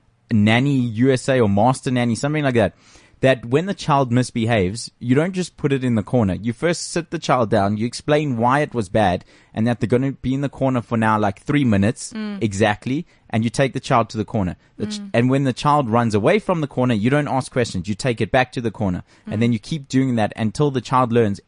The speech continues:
Speaker 1: every time it runs away, you're just gonna take it back to the corner.
Speaker 2: Yeah, I, again, I think it depends on the child's personality. Like my,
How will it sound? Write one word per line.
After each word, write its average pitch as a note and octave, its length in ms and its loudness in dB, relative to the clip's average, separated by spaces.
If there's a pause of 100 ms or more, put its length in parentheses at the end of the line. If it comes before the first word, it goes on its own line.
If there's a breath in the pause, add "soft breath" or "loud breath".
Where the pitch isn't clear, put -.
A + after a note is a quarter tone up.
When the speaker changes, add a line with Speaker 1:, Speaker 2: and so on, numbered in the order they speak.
(100)
Speaker 1:
every C#3+ 240 0
time C#3 260 -2
it A2 80 -4
runs B2+ 260 0
away, B2+ 340 2 (140)
you're G#2+ 200 -6
just A#2+ 160 -6
gonna B2 140 -4
take A#2 200 -4
it F2+ 100 -6
back G2 220 -6
to - 140 -10
the G2 80 -6
corner. G#2+ 320 0 (680 loud breath)
Speaker 2:
Yeah, A3+ 300 -2
I, A#3+ 220 -2
again, B3 260 0
I A#3+ 120 2
think B3 160 -4
it A3+ 80 -4
depends A3+ 380 -4
on A3 80 -6
the G#3 100 -6
child's G3+ 320 -8
personality. F#3 720 -10
Like F3+ 220 -8
my, F#3+ 420 -4